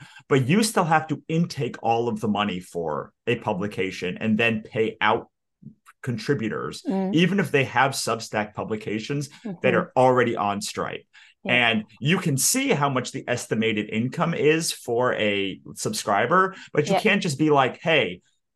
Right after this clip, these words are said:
Speaker 1: pay this person fifty percent of whatever comes in from
Speaker 2: Mm.
Speaker 1: this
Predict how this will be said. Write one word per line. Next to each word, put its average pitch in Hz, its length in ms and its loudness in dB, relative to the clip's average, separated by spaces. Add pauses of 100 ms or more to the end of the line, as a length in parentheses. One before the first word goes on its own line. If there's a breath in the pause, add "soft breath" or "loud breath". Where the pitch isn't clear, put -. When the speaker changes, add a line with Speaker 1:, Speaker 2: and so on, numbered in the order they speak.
(160)
Speaker 1:
pay 190 460 2
this 147 240 2
person 143 460 -4
fifty 151 380 -4
percent 113 520 -2
of 107 140 -6
whatever 117 640 2 (220)
comes 113 340 -2
in 117 480 0
from 107 380 2
Speaker 2:
Mm. 107 40 2
Speaker 1:
this 101 360 -2